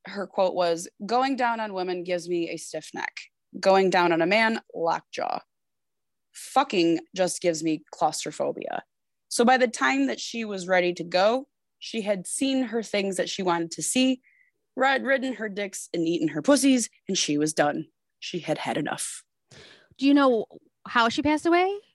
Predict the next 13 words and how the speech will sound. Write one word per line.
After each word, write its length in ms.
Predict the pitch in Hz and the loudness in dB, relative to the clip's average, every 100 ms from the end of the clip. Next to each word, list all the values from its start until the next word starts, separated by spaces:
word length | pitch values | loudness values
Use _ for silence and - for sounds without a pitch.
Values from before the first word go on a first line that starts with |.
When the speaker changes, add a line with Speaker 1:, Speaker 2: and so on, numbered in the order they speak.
| _ _ _ _ _ - | _ _ _ _ _ -4
Speaker 2:
Like, 160 | 233 233 | 0 0
if 160 | 233 | 0
it 100 | 226 | 0
was 440 | 220 214 202 - _ _ 294 | 0 -2 -4 -12 _ _ -12
natural 540 | 220 214 294 262 349 | -4 6 8 8 6
or 100 | 269 | 4
Speaker 1:
<clears throat> 0 | |
Speaker 2:
she 160 | 214 202 | 0 -6
had 120 | - | -8
cancer 800 | - 247 285 320 320 320 208 190 | -4 0 0 0 0 0 0 -2
or, 60 | 190 | -2
like, 180 | 170 - | -6 -4
what? 280 | 190 196 | -4 -4